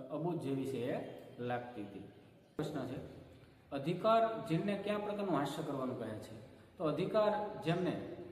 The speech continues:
અષાઢના આકાશમાં પાણી, પાણી ભરેલા કાળા ડિબાંગ વાદળા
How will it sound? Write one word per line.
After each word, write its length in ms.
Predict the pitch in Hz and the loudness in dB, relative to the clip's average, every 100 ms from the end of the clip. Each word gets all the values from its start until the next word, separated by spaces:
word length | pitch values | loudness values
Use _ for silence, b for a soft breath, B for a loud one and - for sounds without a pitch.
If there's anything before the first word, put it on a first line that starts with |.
| - - | -14 -4
અષાઢના 480 | 156 156 202 202 202 | -2 2 4 4 6
આકાશમાં 680 | 175 165 180 165 185 170 - | 4 6 4 4 2 2 4
પાણી, 240 | 151 165 190 180 | 4 4 2 2
પાણી 200 | 165 175 | 2 4
ભરેલા 280 | 160 175 165 | 2 2 2
કાળા 340 | 156 160 160 | 4 4 4
ડિબાંગ 360 | 156 156 147 120 | 4 4 4 2
વાદળા 600 | 131 156 175 - - | 2 6 6 4 -2